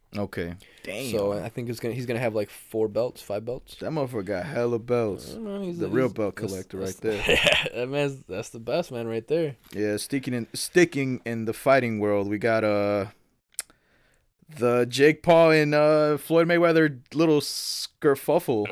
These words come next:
Speaker 2: Oh man, that was funny.
Speaker 1: What did you think about that?
Speaker 2: <sighs> He's such a troll, man. Uh, he's
Speaker 1: He
Speaker 2: such a troll.
Speaker 1: That's what I was like. Uh, people were upset. I'm like, "Dude, what did you expect?" Like, you,
Speaker 2: Yeah,
Speaker 1: you're,
Speaker 2: man.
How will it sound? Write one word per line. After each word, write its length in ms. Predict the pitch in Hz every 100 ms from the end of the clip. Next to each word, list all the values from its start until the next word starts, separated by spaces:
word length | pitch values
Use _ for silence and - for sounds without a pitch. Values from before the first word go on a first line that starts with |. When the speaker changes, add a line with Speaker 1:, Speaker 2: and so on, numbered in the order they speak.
| -
Speaker 2:
Oh 300 | 131 117 104
man, 300 | 107 110 110
that 100 | 123
was 160 | 107 110
funny. 380 | 104 76 90
Speaker 1:
What 100 | 113
did 120 | 147 139
you 60 |
think 200 | 127 135
about 260 | 104 95 87
that? 180 | 85 - - - - - -
Speaker 2:
<sighs> 320 | - - - - -
He's 80 | -
such 240 | - 120
a 40 | 101
troll, 380 | - 110 98 101
man. 360 | 101 98 107 - - - - _
Uh, 100 | 113
he's 140 | 117 123
Speaker 1:
He 60 |
Speaker 2:
such 220 | 135 110 95
a 60 |
troll. 400 | 92 - 98 98 -
Speaker 1:
That's 220 | 156 190
what 100 | -
I 80 | 214
was 240 | 226 185 165
like. 160 | 147
Uh, 160 | 131 131
people 240 | 165 208
were 100 | 170
upset. 480 | 151 139 - 170 175
I'm 120 | 190
like, 160 | 226 220
"Dude, 160 | 359
what 80 | 247
did 160 | 370 359
you 100 | 381
expect?" 840 | 330 - - _ 143 233 104 - 131
Like, 200 | 143 135
you, 100 | 202
Speaker 2:
Yeah, 220 | 214 214
Speaker 1:
you're, 160 | 185 254
Speaker 2:
man. 160 | 90